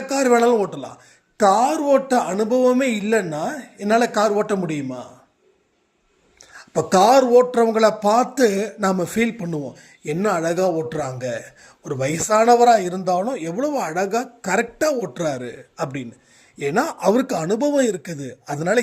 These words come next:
எளிமையாச்சு. எனக்கு அனுபவம் இல்லை, அதனால கஷ்டமாச்சு. அப்போ இந்த கஷ்டத்தை நான்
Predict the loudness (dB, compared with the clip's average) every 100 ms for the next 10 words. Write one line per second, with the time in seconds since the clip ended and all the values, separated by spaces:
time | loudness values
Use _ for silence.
0 | -4 -6 -4 -2 -4 -6 -10 -14 -16 _
1 | _ _ -2 0 0 -2 0 0 2 2
2 | 0 -2 -8 -8 -8 -12 _ _ -12 0
3 | 2 2 0 -2 -4 -4 -2 -2 -4 -6
4 | -10 -12 -16 _ _ _ -10 -6 -6 -2
5 | -2 -4 -8 -2 -2 2 2 2 -2 -4
6 | -6 -6 -4 0 0 -2 -2 -2